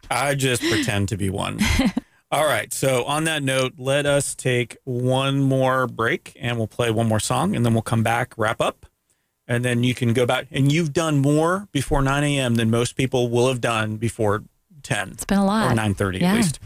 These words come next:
Speaker 1: Uh, so we're gonna play some Sam Roberts here. This is
Speaker 2: Oh, I love Sam Roberts.
Speaker 1: Of course you do. You're Canadian.
Speaker 2: Is his brother down?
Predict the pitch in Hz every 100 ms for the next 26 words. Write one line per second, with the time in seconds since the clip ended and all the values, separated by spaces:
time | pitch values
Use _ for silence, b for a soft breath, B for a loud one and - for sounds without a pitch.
0 | B B B B 131 123 120 - 135 151
1 | 143 143 139 - 131 120 - 147 127 123
2 | 127 147 - - 170 160 151 - 302 -
3 | - - - - 208 202 208 208 208 -
4 | - - 240 - 101 104 110 123 151 151
5 | 104 - 233 202 220 214 214 247